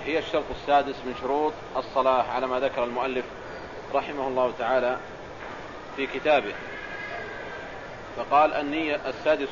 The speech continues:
النية"، يعني الشرط السادس النية، "فيجب تعيين معينة". قوله هنا النية يعني مراده استحضار النية، استحضار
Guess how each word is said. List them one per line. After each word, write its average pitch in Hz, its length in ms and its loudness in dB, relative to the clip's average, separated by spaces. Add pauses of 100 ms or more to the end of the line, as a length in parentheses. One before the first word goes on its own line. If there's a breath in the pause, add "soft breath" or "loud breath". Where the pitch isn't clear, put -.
النية"، 135 440 0 (300)
يعني 123 180 -4
الشرط 147 220 0 (160)
السادس 135 320 2 (1000)
النية، 139 420 2 (920)
"فيجب 147 520 2
تعيين 147 540 0
معينة". 131 680 -2 (1600)
قوله 185 260 8
هنا 165 320 0
النية 135 420 0 (1040)
يعني 151 440 0
مراده 151 460 2
استحضار 165 500 2
النية، 117 340 -6 (800)
استحضار 127 560 0